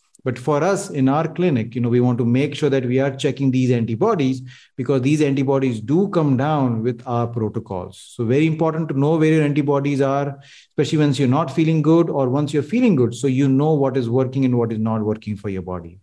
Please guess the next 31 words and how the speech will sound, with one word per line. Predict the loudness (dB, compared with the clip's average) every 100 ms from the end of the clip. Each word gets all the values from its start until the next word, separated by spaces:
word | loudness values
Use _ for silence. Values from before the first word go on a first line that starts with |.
| _ _ _ _ _ _ _ _
So | -2
these | 2 4
are |
the | 4
basic | 2 0 -2
tests. | -4 -4 -10 _ _
Then | -2 -2 0
I | 0
also | 2 2 0
like | 0 0 -2
to |
order | -2 0 2 -2
tests | -2 -2 -2 -6
to | -4
check | -4 0
for | -2 -2
inflammation | -2 -2 -2 0 2 2 0 -2 0
in | 0
people's | 0 -4 -4 -10
body. | -8 -10 -10 -16 _ _ _ -8
So | -2
the | 2
most | 2 0
common | 0 0
test | 2 0 0
is | 0 0 -2 -4
H | -4 -4 -8
S | -4 -2
C | 0 2 2
R | 0 -2
P | -2 -2 -2 -6